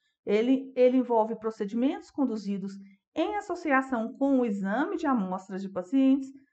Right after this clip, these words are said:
para avaliar se o sistema analítico está operando dentro dos limites de tolerância pré-definidos. Então, são aquelas corridas que você faz no laboratório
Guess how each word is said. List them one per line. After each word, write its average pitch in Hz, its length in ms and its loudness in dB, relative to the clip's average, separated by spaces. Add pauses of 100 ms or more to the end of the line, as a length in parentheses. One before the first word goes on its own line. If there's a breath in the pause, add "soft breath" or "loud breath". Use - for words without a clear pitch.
(260 loud breath)
para 339 260 8
avaliar 330 420 4
se 277 100 -6
o 269 40 -6
sistema 277 400 -2
analítico 262 520 -2
está 233 220 -2
operando 233 520 0
dentro 262 480 0
dos 269 200 -6
limites 233 440 -2
de 220 100 -10
tolerância 220 720 0 (400 soft breath)
pré-definidos. 208 920 -2 (300 soft breath)
Então, 277 580 -2
são 285 460 0
aquelas 277 420 0
corridas 220 500 -2
que 226 100 -12
você 208 240 -8
faz 262 440 -2
no 254 100 4
laboratório 202 800 -2